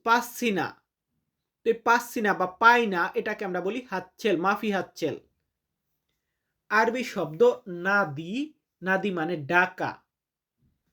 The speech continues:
"ইনতা নাদি", তুমি ডাক দাও। "ইনতা নাদি ট্যাক্সি", তুমি ট্যাক্সি ডাক দাও। আমরা এইভাবে বলতে পারি, "ইনতা নাদি সাইয়ারা", তুমি গাড়ি ডাকো। এরপর আমরা রেখেছি তাল।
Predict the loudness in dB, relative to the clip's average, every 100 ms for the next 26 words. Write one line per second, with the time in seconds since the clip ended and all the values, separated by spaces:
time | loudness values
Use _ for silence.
0 | _ _ _ _ _ _ _ _ _ _
1 | -20 -20 _ _ -4 0 2 4 4 2
2 | -6 _ _ _ _ -8 -4 0 4 4
3 | 2 -4 -6 -10 _ _ -12 -6 -2 -2
4 | 0 -2 2 2 2 -8 -14 -14 _ -10
5 | -8 -4 -2 -2 -2 0 0 0 -4 -6
6 | -10 -6 2 4 4 0 2 0 -2 -6
7 | -8 -12 _ _ _ _ _ _ _ _
8 | _ _ _ -2 0 2 2 2 0 0
9 | 0 2 4 4 0 -2 0 4 4 4
10 | 0 -2 -10 -12 _ _ _ _ _ _
11 | _ _ _ _ _ _ _ _ _ _
12 | _ _ 4 4 4 2 2 0 -2 -6
13 | -10 -10 -10 0 2 4 4 2 -2